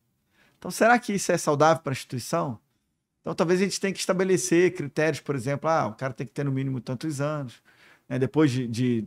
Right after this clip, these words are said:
de exercer determinada função, ele só pode exercer tais e tais funções, de maneira que a gente consiga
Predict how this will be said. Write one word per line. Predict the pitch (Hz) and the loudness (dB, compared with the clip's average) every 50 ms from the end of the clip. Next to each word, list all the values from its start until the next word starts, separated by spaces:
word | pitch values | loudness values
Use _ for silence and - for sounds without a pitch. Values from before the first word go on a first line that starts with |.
| - _ | -8 _
de | 107 110 120 | -4 0 0
exercer | 120 117 127 143 127 - - - 151 156 147 | 0 4 4 2 2 2 0 2 2 4 4
determinada | 135 120 - 135 123 131 131 135 135 | 2 0 0 0 2 2 0 0 -2
função, | - - 139 - - - 139 139 | -4 -6 -8 -6 -4 -2 -2 -2
ele | 127 | -2
só | 113 - 131 | -4 -6 -8
pode | - - 143 135 120 113 | -2 0 0 0 0 -4
exercer | 113 117 110 - - 135 | -6 -6 -6 -6 -6 -6
tais | - - 127 127 117 | -4 -2 -2 -2 -4
e | 104 | -4
tais | _ 123 117 - | _ -8 -8 -8
funções, | - - 170 160 - 170 156 151 147 - - - - - - - - - _ | -8 -10 -10 -8 -8 -8 -8 -8 -10 -12 -18 -20 -20 -20 -20 -20 -20 -12 _
de | 135 147 | 2 4
maneira | 170 180 175 180 190 180 | 4 6 6 6 6 4
que | 175 - 196 190 196 196 196 _ _ _ _ _ | 4 2 2 2 2 0 -4 _ _ _ _ _
a | - 139 | -2 0
gente | 143 160 156 - | 0 0 0 -2
consiga | - 185 196 190 - - - 175 180 175 190 185 240 | -2 -2 -2 -2 0 0 0 0 0 0 -2 -2 -4